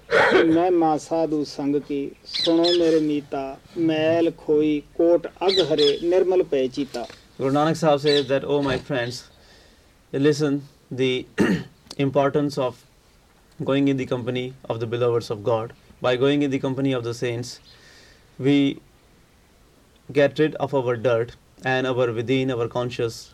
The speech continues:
Speaker 2: becomes very pure."
Speaker 1: ਪਰਮ ਪਿਤਾ ਕਿਰਪਾਲ ਨੂੰ ਮਹਾਰਾਜ ਸਾਵਣ ਸਿੰਘ ਨੇ, ਉਹਨਾਂ ਦੇ ਗੁਰੂ ਦੇਵ ਨੇ ਇਹ ਕਿਹਾ ਸੀ ਕਿ, "ਕਿਰਪਾਲ ਸਿੰਘ, ਜਦ ਤੱਕ ਮੰਜੇ ਤੇ ਪਾਸਾ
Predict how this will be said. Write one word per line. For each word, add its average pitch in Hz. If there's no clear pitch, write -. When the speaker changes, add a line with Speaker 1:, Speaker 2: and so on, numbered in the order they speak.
Speaker 2:
becomes 123
very 113
pure." 95
Speaker 1:
ਪਰਮ 170
ਪਿਤਾ 165
ਕਿਰਪਾਲ 147
ਨੂੰ 147
ਮਹਾਰਾਜ 156
ਸਾਵਣ 151
ਸਿੰਘ 151
ਨੇ, 143
ਉਹਨਾਂ 180
ਦੇ 156
ਗੁਰੂ 147
ਦੇਵ 139
ਨੇ 135
ਇਹ 180
ਕਿਹਾ 156
ਸੀ 143
ਕਿ, 156
"ਕਿਰਪਾਲ 143
ਸਿੰਘ, 131
ਜਦ 170
ਤੱਕ -
ਮੰਜੇ 160
ਤੇ 165
ਪਾਸਾ 156